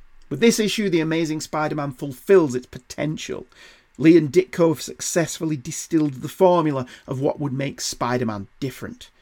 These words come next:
Whilst Peter, working at a newspaper, was evocative of Superman,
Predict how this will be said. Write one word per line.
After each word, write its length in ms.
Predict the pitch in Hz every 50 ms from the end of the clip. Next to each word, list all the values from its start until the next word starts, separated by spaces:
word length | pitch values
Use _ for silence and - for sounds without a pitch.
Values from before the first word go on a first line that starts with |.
| _ _ _ _ _ _ _
Whilst 200 | - 240 247 -
Peter, 340 | - 254 240 196 - 226 226
working 360 | 226 185 160 - - 156 143
at 140 | 139 135 -
a 20 |
newspaper, 640 | 135 127 139 139 139 131 - - 143 131 135 - 170
was 300 | 165 151 127 113 98 110
evocative 500 | 110 98 110 113 - - 135 - 120 107
of 140 | 110 104 -
Superman, 540 | - - - - - - 135 131 117 104